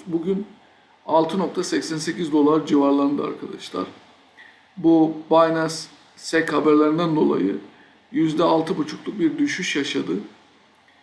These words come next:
Baktığımızda yüz milyon adet coin var. Toplam arzı se-, yüz milyon adet ve piyasadaki arzı, dolaşan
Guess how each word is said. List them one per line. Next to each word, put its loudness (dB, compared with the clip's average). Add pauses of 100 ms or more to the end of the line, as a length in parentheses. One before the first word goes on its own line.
(500)
Baktığımızda 2
yüz 0
milyon -2
adet -2 (300)
coin 2
var. 0 (680)
Toplam 0 (540)
arzı 2 (120)
se-, -8
yüz -2
milyon -2
adet -2 (880)
ve -4
piyasadaki 2 (180)
arzı, 2 (440)
dolaşan 0